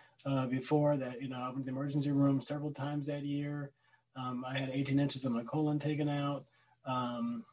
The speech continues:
I had my ileum removed. And so I was, uh, and I remember,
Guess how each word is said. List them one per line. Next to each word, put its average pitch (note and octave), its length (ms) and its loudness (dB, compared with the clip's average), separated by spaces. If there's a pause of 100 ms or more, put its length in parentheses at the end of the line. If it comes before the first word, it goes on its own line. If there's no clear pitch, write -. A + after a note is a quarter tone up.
(140)
I C#3 40 -6
had B2 80 0
my A#2 100 0
ileum D3 400 2
removed. D3+ 580 0 (520)
And C3 260 -2
so C3 400 0
I C#3+ 140 2
was, C#3+ 240 2
uh, B2+ 320 -2 (800)
and C3+ 80 0
I C3+ 60 4
remember, C3+ 640 2